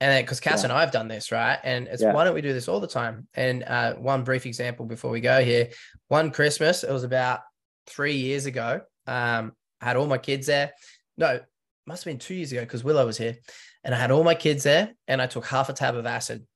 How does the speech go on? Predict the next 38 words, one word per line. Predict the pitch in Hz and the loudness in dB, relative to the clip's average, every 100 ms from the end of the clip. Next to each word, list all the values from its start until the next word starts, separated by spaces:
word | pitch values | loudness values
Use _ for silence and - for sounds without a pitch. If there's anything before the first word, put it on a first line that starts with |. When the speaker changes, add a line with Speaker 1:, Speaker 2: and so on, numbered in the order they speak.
| - | -6
Speaker 1:
on | 120 117 | -4 -4
Christmas, | - 117 123 110 - - _ | -4 -4 -4 -6 -8 -12 _
Christmas | - 120 - - | -6 -4 -4 -6
morning. | 90 73 | -4 -2
I | 117 | -2
didn't, | 117 - | -4 0
I | 123 | 0
wasn't | 117 120 117 113 | 0 -2 -2 -2
drinking. | 117 117 117 | -6 -6 -6
I | 110 | -4
don't | 113 - | -6 -6
drink. | 113 120 - - | -6 -8 -10 0
Speaker 2:
Yeah. | 117 - | 2 2
Speaker 1:
I'm | - 117 | 0 0
like, | 117 117 - _ _ - | 0 0 -8 _ _ -8
"Half | - 127 | -2 -2
a | |
tab | - 120 | -2 -4
of | 113 | -2
acid." | 117 - 123 - - - _ _ | -4 -4 -6 -8 -20 -20 _ _
Man, | - 123 - | -2 0 2
I | |
spent | 127 147 127 | 0 0 0
six | - - - 160 - - _ - | 0 2 2 0 -2 -6 _ -2
hours | 135 131 127 117 113 - - _ - | 2 2 2 0 -4 -8 -10 _ 0
opening | 139 139 139 123 | 0 2 0 0
presents | 120 - 131 117 117 143 - | -2 2 4 2 -2 -4 -8
and | - 123 117 | -6 -6 -4
being | 120 127 127 127 123 | -2 2 2 2 0
on | 135 | 0
the | 131 | 0
floor | 123 135 123 | 0 0 2
with | 120 117 | 2 0
my | 113 | -4
children. | 110 123 127 120 113 127 - | -4 0 0 0 -4 -6 -4
And | 131 | -2
they're | 127 123 | 0 2
like, | 120 117 | 0 -2